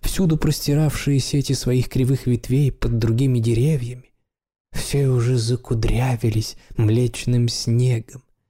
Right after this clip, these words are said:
И с каждым днём этот цвет становился всё белее, всё гуще и всё благовоннее.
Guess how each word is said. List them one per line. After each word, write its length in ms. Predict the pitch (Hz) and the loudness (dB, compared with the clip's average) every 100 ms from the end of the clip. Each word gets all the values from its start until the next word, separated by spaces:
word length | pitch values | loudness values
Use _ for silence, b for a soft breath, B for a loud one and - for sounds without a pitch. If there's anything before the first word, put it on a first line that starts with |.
| _ _ _ _ - | _ _ _ _ -4
И 60 | 131 | -4
с 100 | - | -2
каждым 480 | - 165 151 156 147 | 0 2 2 2 2
днём 460 | 135 151 147 127 - | 2 2 2 0 -2
этот 340 | 131 135 - | -2 -2 -4
цвет 420 | - 123 123 - | -4 0 0 -2
становился 800 | - - 120 110 117 120 - 123 | -4 -2 0 2 0 -2 -4 -10
всё 320 | 120 - 120 | -10 -6 -2
белее, 680 | 117 113 107 113 139 131 - _ _ _ _ _ _ - | 0 2 2 2 0 -2 -12 _ _ _ _ _ _ -10
всё 380 | - - 120 | -8 -2 0
гуще 880 | 107 113 127 135 123 - - - - _ _ _ _ _ _ _ _ _ - | 0 0 2 2 0 -4 -10 -12 -16 _ _ _ _ _ _ _ _ _ -4
и 120 | 113 | -2
всё 400 | 101 - - 110 | -2 -2 -2 0
благовоннее. 1300 | 104 107 104 107 104 104 107 107 104 104 101 92 | 2 0 0 0 0 2 2 2 0 -2 -4 -8